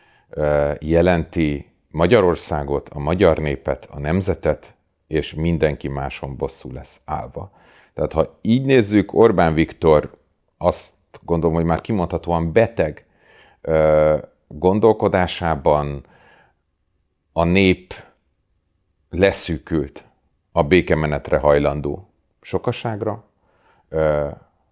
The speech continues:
ami igen, sokan vannak. Ö, de,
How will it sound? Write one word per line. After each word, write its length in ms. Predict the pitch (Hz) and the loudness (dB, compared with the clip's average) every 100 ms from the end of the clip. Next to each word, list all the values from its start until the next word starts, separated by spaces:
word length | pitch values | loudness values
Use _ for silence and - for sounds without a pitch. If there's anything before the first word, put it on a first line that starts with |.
| _ | _
ami 220 | 139 143 | 0 0
igen, 360 | 104 82 73 73 | 0 -2 -4 -6
sokan 460 | - 82 - 71 67 | -8 -8 -4 -6 -6
vannak. 720 | 67 71 - 76 76 - _ | -10 -12 -16 -16 -16 -18 _
Ö, 540 | - 85 85 85 85 82 - 76 73 | 0 4 6 6 6 4 0 -12 4
de, 640 | 87 82 82 82 82 | 6 8 8 6 2